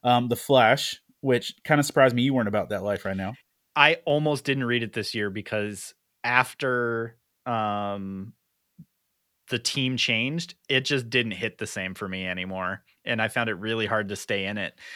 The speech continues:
Speaker 2: which depresses me because Barry Allen is, is, is my boy. That's one of my favorite characters. And I, so this is another, I might have to figure out where it finds its legs again, um, because I got really turned off, um, during the,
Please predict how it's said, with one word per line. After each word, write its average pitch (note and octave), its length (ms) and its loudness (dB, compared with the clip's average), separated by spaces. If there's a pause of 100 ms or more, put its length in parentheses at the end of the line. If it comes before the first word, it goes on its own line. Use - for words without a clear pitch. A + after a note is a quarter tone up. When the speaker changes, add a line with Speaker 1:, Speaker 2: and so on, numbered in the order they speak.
Speaker 2:
which C#3+ 220 -2
depresses D#3 540 4
me B2+ 160 2
because B2 320 0
Barry D3+ 300 4
Allen D#3+ 240 6
is, E3 340 0 (340)
is, F3 440 -4
is D4+ 120 -2
my E3+ 120 -2
boy. D#3+ 440 2
That's G#3 200 -4
one G3+ 120 0
of F#3 60 2
my D#3+ 140 2
favorite F#3+ 480 2 (540)
characters. C#3 640 6
And A#2 240 2
I, B2+ 280 4 (220)
so B2 300 2
this C3+ 260 -2
is C3+ 120 -2
another, B2 300 2
I A2 80 2
might A2+ 200 0
have A#2+ 160 0
to A2+ 100 -6
figure B2 540 0
out A2 260 4
where A#2 420 4
it - 220 -2
finds A2+ 380 0
its G2+ 160 -10
legs A#2 260 -2
again, E3+ 380 0 (640)
um, A2+ 400 0
because A2+ 480 0
I C3+ 140 4
got A2+ 340 2
really B2 320 0
turned G#2 320 -4
off, G2+ 380 -2 (160)
um, G2 380 -4
during G#2 340 -6
the, G2 260 -4